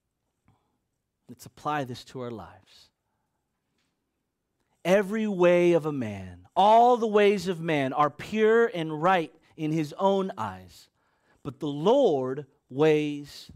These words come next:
the heart. Why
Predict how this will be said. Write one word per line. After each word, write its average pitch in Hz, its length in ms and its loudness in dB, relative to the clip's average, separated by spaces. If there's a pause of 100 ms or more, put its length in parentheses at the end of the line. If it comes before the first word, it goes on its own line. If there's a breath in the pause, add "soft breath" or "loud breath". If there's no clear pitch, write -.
the 110 100 -18
heart. - 520 -20 (2250)
Why 139 720 0